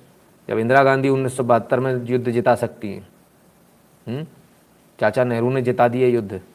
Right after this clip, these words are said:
और जब कांग्रेस ने आज़ादी दिला दी, तो हम ये क्यों नहीं कह सकते? आप आईएनए का आपने कभी नाम लिया? नेताजी सुभाष चंद्र बोस का कभी नाम लिया? नहीं लिया, तो हम भी ये कह सकते हैं,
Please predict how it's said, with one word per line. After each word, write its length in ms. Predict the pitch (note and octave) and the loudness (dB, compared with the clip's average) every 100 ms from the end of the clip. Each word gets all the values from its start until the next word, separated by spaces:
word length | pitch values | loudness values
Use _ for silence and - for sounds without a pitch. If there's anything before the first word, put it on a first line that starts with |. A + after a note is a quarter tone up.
| _ _ _ _ | _ _ _ _
और 120 | G#2 G#2 | -8 -6
जब 180 | A2 | -4
कांग्रेस 400 | - A#2 B2 C3 | -2 0 0 0
ने 60 | B2+ | 0
आज़ादी 360 | A#2 A#2 B2 C3 | 2 2 2 2
दिला 240 | B2 A2+ | 4 4
दी, 180 | F#2 - - _ _ - _ _ _ _ _ _ - | 0 -10 -18 _ _ -20 _ _ _ _ _ _ -6
तो 80 | G#2 | -2
हम 140 | B2 | 0
ये 100 | B2+ | 0
क्यों 140 | B2+ | 0
नहीं 100 | C3 | -2
कह 80 | C3 | -4
सकते? 360 | B2 B2 - - - _ _ _ _ _ | -6 -10 -14 -20 -20 _ _ _ _ _
आप 220 | G#2+ A2 A2+ | 0 0 0
आईएनए 360 | A#2 A#2 B2 C3 | 0 2 2 2
का 120 | C3 | 0
आपने 160 | B2 | 0
कभी 180 | B2+ C3 | -2 -2
नाम 240 | B2+ B2 B2+ | 0 0 0
लिया? 320 | F3+ D#3 - - _ - | 2 0 -2 -16 _ -10
नेताजी 300 | A2 A#2 A#2+ | -4 -2 -2
सुभाष 260 | G#2 A2+ A2 | -2 -4 -2
चंद्र 160 | B2 | -2
बोस 160 | B2 A#2+ | -2 -2
का 80 | B2+ | -2
कभी 180 | C3 | -2
नाम 180 | C3+ D#3 | 0 -2
लिया? 100 | D3 | -2
नहीं 200 | B2 E3+ | 0 0
लिया, 180 | B2+ A#2+ | 0 -4
तो 120 | - | -6
हम 140 | D3 F#3 | -6 -2
भी 100 | F3 | -2
ये 60 | |
कह 180 | C3+ G#2+ | -2 -6
सकते 320 | G2+ F#2+ - | -8 -12 -14
हैं, 120 | D3 | -16